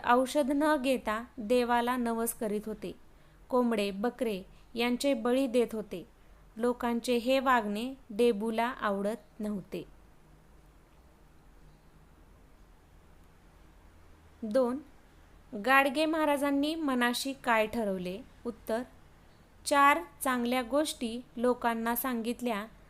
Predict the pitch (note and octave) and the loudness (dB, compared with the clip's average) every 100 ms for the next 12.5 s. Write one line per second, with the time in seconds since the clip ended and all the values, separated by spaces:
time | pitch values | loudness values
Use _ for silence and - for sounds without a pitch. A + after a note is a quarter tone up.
0 | - - B3+ B3+ C#4 C4+ C#4+ C#4+ A#3+ A3 | -20 -4 -2 -2 -2 0 0 0 -2 -2
1 | A#3+ B3+ A#3 G#3+ A#3+ A#3 A3+ G3+ F3+ D3+ | -6 -2 -4 -2 -4 -4 -4 -6 -8 -12
2 | - - - - - C#4 C#4 B3+ A#3 A#3 | -20 -20 -20 -20 -2 -2 2 0 2 0
3 | A#3 A3+ A3 G#3+ B3+ C4 A#3+ A3+ G#3+ F#3 | 0 0 -2 -4 -4 -2 -2 -2 -6 -6
4 | - F3+ F3 - - - - - - - | -8 -10 -10 -14 -20 -20 -20 -20 -4 2
5 | A#3 C#4+ - B3+ B3 A#3+ C4 - B3 - | 2 2 0 0 -2 -2 -4 -4 -2 0
6 | C#4+ C#4+ - C4 A#3 A3 G#3+ A3+ - - | 0 0 -2 -2 -2 -4 -4 -8 -18 -6
7 | A#3 C#4 C#4 D4+ C#4+ B3+ B3+ A#3 A#3 A3+ | -2 2 2 0 0 0 0 -2 -2 -2
8 | A3+ G#3 G3+ G3 - F#3+ F#3+ - - - | -2 -2 -2 -6 -8 -8 -10 -18 -20 -20
9 | - A#3 A#3+ A#3+ C#4+ A#3+ A3 A3+ A3+ - | -4 0 0 2 0 0 0 -2 0 2
10 | C4+ A3+ F3+ - - - - - A#3+ C4 | 2 2 -4 -10 -20 -20 -20 4 4 6
11 | D4 D4+ D4 C#4 B3 B3 B3+ B3 C4+ - | 4 2 2 0 -2 -2 -4 -6 -8 -4
12 | B3 - B3 B3 C4+ | -4 -2 -2 0 -2